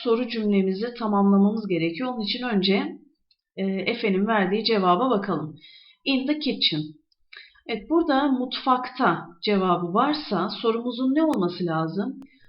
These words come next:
Where do you have dinner? Evet. Yemeğini nerede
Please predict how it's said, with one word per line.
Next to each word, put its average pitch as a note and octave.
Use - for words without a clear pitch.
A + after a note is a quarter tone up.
Where C#4
do G#3+
you G#3+
have G#3+
dinner? D#3+
Evet. D#3
Yemeğini A#3
nerede A#3